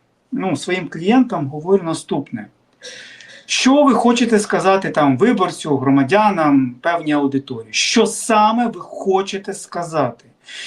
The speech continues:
Якщо ви при формуванні цих конструкцій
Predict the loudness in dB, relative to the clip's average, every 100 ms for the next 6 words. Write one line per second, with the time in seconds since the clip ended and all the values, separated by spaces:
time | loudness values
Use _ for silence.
0 | -10 -2 0 2 2 4 0 0 2 2
1 | 2 4 6 6 4 2 2 -4 -4 -4
2 | -4 0 2 2 -2 2 2 0 -6 -8
3 | -8 -8